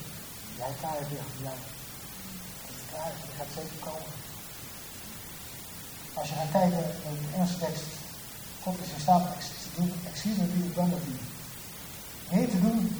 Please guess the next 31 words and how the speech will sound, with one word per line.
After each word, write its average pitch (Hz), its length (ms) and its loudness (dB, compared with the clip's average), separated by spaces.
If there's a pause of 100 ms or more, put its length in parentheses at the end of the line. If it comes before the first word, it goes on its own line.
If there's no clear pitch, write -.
(180)
dan 160 140 2
we - 100 -4
kunnen 170 220 -2
beseffen. - 380 0 (760)
Groter 226 360 6
dan 175 160 8
ons 156 160 -2
mogelijk - 300 -2
stellen. - 260 -6 (280)
Als - 100 -10
je - 80 -8
de - 80 -8
Griekse 180 300 4
tekst 170 200 0
weg 165 160 2
gaat - 140 -2
pakken, 170 240 0 (240)
ik - 100 -10
ga 127 60 -4
er 139 240 -6
niet 139 160 -6
door. 151 160 0 (640)
Het 110 160 -10
is - 140 -8
geduisterd, 151 460 -2 (100)
dus 135 200 -4
ik - 120 -10
weet. 160 180 -4 (800)
De 202 120 -2
Griekse 165 300 -2
kenner, 151 240 -2